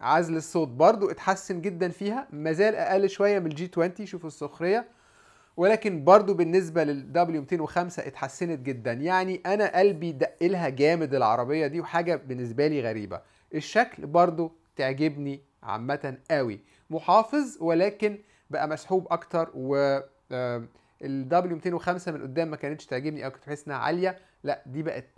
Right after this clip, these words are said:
مسحوبة كده إيه و-، وأشرس وأكثر رياضية من قدام. بس طبعًا الشكل برضو بفكركم ده أذواق للناس وبتختلف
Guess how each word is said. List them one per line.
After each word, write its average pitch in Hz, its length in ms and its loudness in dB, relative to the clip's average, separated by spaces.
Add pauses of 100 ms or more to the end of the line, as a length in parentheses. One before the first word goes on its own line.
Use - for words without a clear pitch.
مسحوبة 135 460 -4
كده 151 240 -4
إيه 147 200 -2
و-، 117 440 -6
وأشرس 139 640 -6 (360)
وأكثر 131 420 -4
رياضية 131 380 -2
من 110 160 -12
قدام. - 260 -20 (120)
بس 175 120 -6
طبعًا 240 300 2 (280)
الشكل 190 460 -2
برضو 175 220 0
بفكركم 175 580 -6 (280)
ده 165 120 2
أذواق 151 520 0
للناس 127 440 -8
وبتختلف - 520 -16